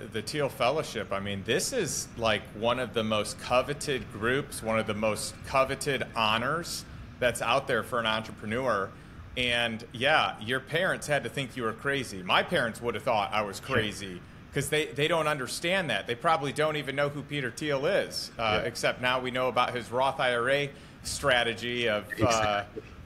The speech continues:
Speaker 1: you know, ha-, having over a billion dollars or a few billion dollars tax-free, uh, which is pretty cool. Um, but, you know, when, when you think about, um, this, this honor, like, was there a, a weight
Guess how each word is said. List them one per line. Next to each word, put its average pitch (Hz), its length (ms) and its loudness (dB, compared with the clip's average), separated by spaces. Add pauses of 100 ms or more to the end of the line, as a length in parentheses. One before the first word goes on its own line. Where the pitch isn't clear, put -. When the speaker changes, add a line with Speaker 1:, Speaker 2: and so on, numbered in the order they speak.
Speaker 1:
you 131 120 2
know, 117 340 2
ha-, 131 380 -2
having 131 300 0
over 127 240 2
a 117 40 2
billion 139 520 0
dollars 123 500 2
or 107 60 -4
a 98 40 -8
few 147 200 -8
billion 127 400 -2
dollars 120 420 2
tax-free, 135 640 0 (400)
uh, 104 140 4
which 113 240 -4
is 117 80 -6
pretty 120 240 -2
cool. 104 400 0 (520)
Um, 110 440 4 (200)
but, 139 380 2
you 139 140 0
know, 139 80 4
when, 131 300 0 (100)
when 131 260 -2
you 170 220 -4
think 165 420 -4
about, 98 600 2 (140)
um, 98 600 2 (320)
this, 123 320 -2 (100)
this 113 240 -4 (100)
honor, 120 500 2
like, 120 220 0
was 127 220 -2
there 151 440 2 (100)
a, 120 320 0 (120)
a 117 120 0 (180)
weight 127 360 0